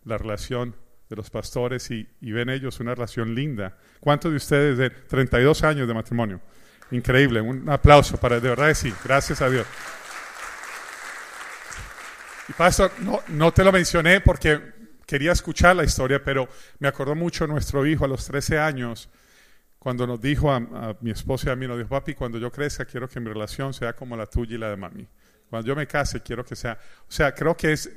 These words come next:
la mejor herencia que le podemos dejar a nuestros hijos, más que dineros y más que cosas, es que vean una relación de amor entre papi y mami. Ayer los dejé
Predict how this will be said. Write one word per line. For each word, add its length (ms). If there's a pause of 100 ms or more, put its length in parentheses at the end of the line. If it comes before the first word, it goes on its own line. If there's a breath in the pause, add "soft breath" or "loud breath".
(100)
la 100
mejor 280
herencia 340
que 100
le 80
podemos 280
dejar 200
a 20
nuestros 380
hijos, 340 (480 soft breath)
más 220
que 100
dineros 520
y 20
más 180
que 80
cosas, 300
es 100
que 140
vean 320 (400 soft breath)
una 240
relación 560 (160)
de 140
amor 240
entre 200
papi 280
y 20
mami. 260
Ayer 380
los 140
dejé 360